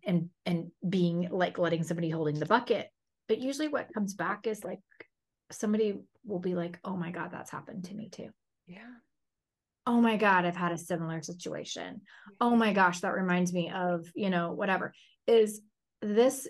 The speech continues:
Speaker 1: is why we're so afraid to have these conversations, is everybody's thinking that their situation is, like,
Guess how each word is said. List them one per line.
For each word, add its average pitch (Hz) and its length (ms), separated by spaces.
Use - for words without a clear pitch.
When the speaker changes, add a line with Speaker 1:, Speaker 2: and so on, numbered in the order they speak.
Speaker 1:
is 196 180
why 180 520
we're 185 180
so 180 380
afraid 175 500
to 180 80
have 170 200
these 175 160
conversations, 180 1000
is 196 160
everybody's 214 600
thinking 233 600
that 202 360
their 196 360
situation 208 840
is, 202 240
like, 170 340